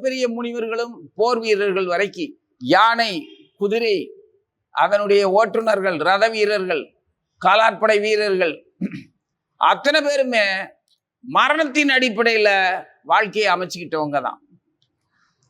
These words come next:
இன்னைக்கும் அப்படித்தான், மரணத்துக்காக வாழ்றவங்க தான் வாழ்ந்துகிட்டு இருக்கோம். வாழ்றது என்னதோ மரணத்துக்காக தான்.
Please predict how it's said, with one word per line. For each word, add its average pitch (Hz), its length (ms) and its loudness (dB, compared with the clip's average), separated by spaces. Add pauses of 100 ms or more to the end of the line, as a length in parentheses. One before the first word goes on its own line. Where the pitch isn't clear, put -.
(140)
இன்னைக்கும் 247 340 4
அப்படித்தான், 214 560 2
மரணத்துக்காக 214 600 0 (100)
வாழ்றவங்க 196 540 0
தான் 208 120 0
வாழ்ந்துகிட்டு 175 420 -2
இருக்கோம். - 280 -14 (1700)
வாழ்றது 269 480 4
என்னதோ 269 340 -4 (140)
மரணத்துக்காக 233 580 -2 (160)
தான். 160 180 2